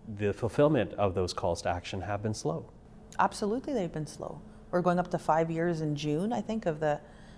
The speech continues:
Speaker 2: Missing and Murdered Indigenous Women, uh, inquiry. There hasn't been a lot of progress. I don't even wanna give you a number on it, but it's very low. It's disheartening to see that, particularly when we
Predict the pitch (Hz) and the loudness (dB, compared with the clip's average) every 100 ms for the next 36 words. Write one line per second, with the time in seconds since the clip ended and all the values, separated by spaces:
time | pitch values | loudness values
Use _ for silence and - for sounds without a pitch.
0 | - 170 - 165 156 160 160 156 160 - | -8 -4 0 2 4 4 4 0 -2 -4
1 | 156 151 151 151 - 147 - 156 - 156 | -4 -2 -4 -8 -10 -10 -8 -4 2 4
2 | 185 226 240 - - - - - 160 165 | 4 2 -2 -10 -18 -20 -8 0 4 4
3 | 196 180 170 - - 165 - 160 165 170 | 4 0 0 0 -2 -2 0 0 4 2
4 | - - - - - 156 165 165 160 151 | 0 -10 -16 -12 -2 0 2 2 2 0
5 | 151 156 160 147 156 208 208 214 226 165 | 0 0 2 4 4 6 6 6 2 0
6 | 151 160 165 160 151 175 254 - - - | 0 2 2 2 2 2 0 -6 -18 -20
7 | - - - - - - - 170 - 175 | -20 -20 -20 -20 -20 -18 -14 -10 -2 -2
8 | - 160 165 190 180 170 - 156 180 214 | 4 6 6 0 -2 -4 -2 0 2 2
9 | - 170 - 165 185 175 165 165 156 151 | 0 -6 -6 -6 0 4 4 4 2 2
10 | 147 | 0